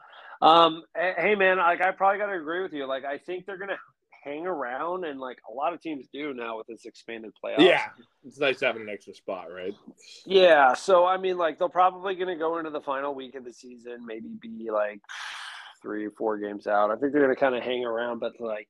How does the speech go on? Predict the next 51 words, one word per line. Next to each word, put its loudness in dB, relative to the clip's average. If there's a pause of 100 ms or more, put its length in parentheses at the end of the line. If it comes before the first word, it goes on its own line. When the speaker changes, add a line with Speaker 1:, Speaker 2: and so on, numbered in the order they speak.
Speaker 1:
do -12
you -8
really -8
see -8
this -8
team? -6
Like, -2 (120)
they're 8
not 6
winning -2
ninety -10
games -16
this -20
year. -20 (220)
I -12
tell -12
you -12
that -10
right -12
now. -18
Like, -12
I 2
will 4
go 4
on 2
record -2 (560)
on -12
the -14
Courts -2
and -4
Fields 0 (100)
podcast, -4
and -6
Speaker 2:
Wow. -2 (120)
Speaker 1:
I -2
will -2 (420)
put -2 (280)
in 0
my 0
prediction. -4
I -6
would -8
say -6
they -6
will -8
not 0
win 4
ninety 0
games -4
this -10
year. 2